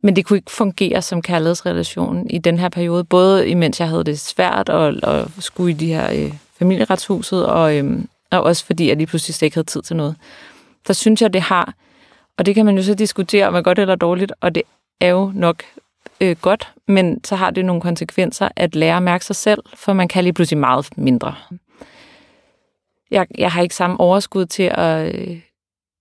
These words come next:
eller sådan, jeg kan ikke, øh, hvis jeg er meget træt, kan jeg ikke bare ignorere det, og så bare være en rigtig sjov ven og holde en stor middag. Så er jeg nødt til at lytte til det og s-, og hvile mig. Og, så det har jo nogle konsekvenser for, at jeg ikke er lige så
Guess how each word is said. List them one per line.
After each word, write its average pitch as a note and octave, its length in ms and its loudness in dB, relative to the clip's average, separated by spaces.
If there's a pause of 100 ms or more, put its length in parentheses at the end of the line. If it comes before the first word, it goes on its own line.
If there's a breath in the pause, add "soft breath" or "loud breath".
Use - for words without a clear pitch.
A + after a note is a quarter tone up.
eller E3+ 180 2
sådan, F#3+ 200 2
jeg F3+ 140 2
kan G#3 140 0
ikke, F#3+ 400 0
øh, - 60 -4 (320)
hvis G3+ 220 0
jeg F3+ 260 -4
er F3+ 80 -2
meget F3+ 260 0
træt, - 280 -6
kan G3 120 -2
jeg F3 60 4
ikke E3 120 -4
bare F3+ 200 2
ignorere F3+ 500 2
det, F#3+ 200 2
og F3 100 0
så F3+ 120 -4
bare F3 300 0
være F3+ 140 2
en D3+ 220 -4
rigtig F#3 220 -2
sjov F3 260 0
ven E3 300 0
og E3 360 2
holde E3 220 2
en F#3 120 2
stor - 180 -2
middag. F3 420 0
Så - 180 -2
er - 20 6
jeg G3+ 60 4
nødt F3 180 0
til G#3 100 0
at E3+ 100 4
lytte D#3+ 160 -4
til F3+ 240 -4
det - 200 0
og E3+ 180 -2
s-, - 380 -10
og D#3+ 420 0 (100)
hvile E3 240 2
mig. G3+ 160 2 (580)
Og, D#3+ 400 2
så - 140 -4
det G#3+ 260 2 (560 loud breath)
har - 200 -4
jo G3 60 2
nogle F3 160 4
konsekvenser D#3+ 520 -2
for, E3 160 0
at D#3+ 60 4
jeg D#3 80 2
ikke D#3+ 140 0
er D#3+ 40 4
lige D#3 140 -4
så E3+ 180 -4